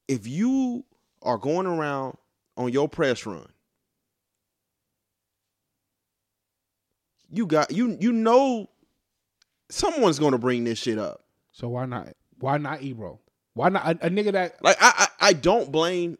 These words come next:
Speaker 1: I, I, I, like I said, I see both sides, but when it comes to that, the, the question that blew the shit up, I'm asking myself, why did your team not dead this at pre-production?
Speaker 2: I f-, I, I'm here, I hear you. I'm,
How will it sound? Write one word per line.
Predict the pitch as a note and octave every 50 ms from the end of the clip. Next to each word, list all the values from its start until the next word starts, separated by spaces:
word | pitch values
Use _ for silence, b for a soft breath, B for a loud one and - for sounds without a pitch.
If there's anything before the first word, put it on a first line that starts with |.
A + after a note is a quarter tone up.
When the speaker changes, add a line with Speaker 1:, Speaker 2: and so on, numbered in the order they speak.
| _
Speaker 1:
I, | - A#2+ B2 -
I, | A#2+ B2 A#2 - G#2+ A2+ A2 G#2 - -
I, | - A2
like | A#2 B2
I |
said, | B2+ - C#3 A#2
I | A2+
see | A2+ - D3+ C#3
both | A2 B2 C3+ D3 D#3
sides, | - - C#3+ C3 C3 C3+ C#3 D#3 - - - b b b b b b b _
but | F#2+ C3 C3+ B2 A2+ - A#2
when | A#2 C3 B2+
it | A#2+ -
comes | - E3 D#3 D3+ C#3 - -
to | B2+ A2+ G#2 G2 - F2+
that, | G2 B2 C#3+ D#3 D3 - - _
the, | - B2+ B2+ A#2
the | G#2 G#2 A2+
question | G2 - - D3 D#3 D3+ - - B2+ B2 B2
that | A#2 G#2 G2 G#2
blew | A2 A#2+ C#3+ C#3+
the | C3 B2
shit | - - B2 G#2+ F2
up, | F2+ B2 A#2+ F#2+ - b b b b b b b b b _ _ _
I'm | - C#3+ D#3+ D#3
asking | D3 C#3 C3+ - - C3 A#2
myself, | A#2+ B2 C3 B2+ - B2+ A2+ A2 G2+ -
why | C#2+ G2 A2 B2 C3+ D3 D#3 D#3+
did | D3+ C3 A2+
your | A#2 A#2+
team | G#2+ - - D3+ C#3 C3 B2+ A#2
not | G#2+ A2 G#2 F#2 G2
dead | G#2+ C3 C3 A#2+ A2+ -
this | G#2 F#2+ F#2 - - _ -
at | G#2 A2+ G#2 - _ _ _ -
pre-production? | - B2+ A#2 G#2 G#2 G#2 G#2+ A2 F2 - - - _ _ _ _ _ _ _ _ _ _ _ _ _ _ _ _ _ _ _ _ _ _ _ -
Speaker 2:
I | B2+
f-, | C#3 - - -
I, | A#2 B2 -
I'm | - D#3+ E3+
here, | F#3 F#3+ D3
I | D3+ F#3
hear | G3+ G3 A#3
you. | B3+ F#3+ C3 G#2+ - _ _ _ _ _ _ _ _
I'm, | - B2+ - B2+